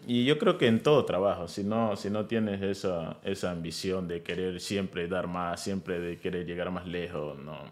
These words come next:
vas a quedar siempre ahí en el mismo nivel. Entonces, es bueno, es bueno ser ambicioso, es bueno, y, pero también tienes que saber cómo llevarlo.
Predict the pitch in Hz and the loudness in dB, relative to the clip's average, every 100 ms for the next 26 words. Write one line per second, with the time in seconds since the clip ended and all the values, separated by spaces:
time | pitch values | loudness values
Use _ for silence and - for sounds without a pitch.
0 | - _ _ _ - 117 120 117 - 123 | -20 _ _ _ 0 2 6 6 6 0
1 | 113 110 98 92 95 101 98 98 95 101 | 2 2 2 0 -2 -2 -2 -2 0 0
2 | 101 117 117 107 107 101 90 92 98 101 | 2 4 4 2 2 0 0 -2 -2 -2
3 | - 101 95 92 - _ _ _ _ - | 0 0 0 -4 -12 _ _ _ _ -4
4 | 123 147 139 - 151 160 139 117 110 104 | 4 4 4 4 6 8 6 6 4 2
5 | 95 92 80 - - - 104 101 90 87 | 0 -2 -4 -8 -8 -6 0 0 0 -6
6 | - 98 95 95 92 101 98 98 104 101 | -6 -2 0 0 0 0 0 0 0 0
7 | 104 104 98 98 98 95 90 92 95 87 | 0 0 0 2 2 0 0 0 0 -2
8 | 92 87 82 87 - | -4 -2 -2 -2 -4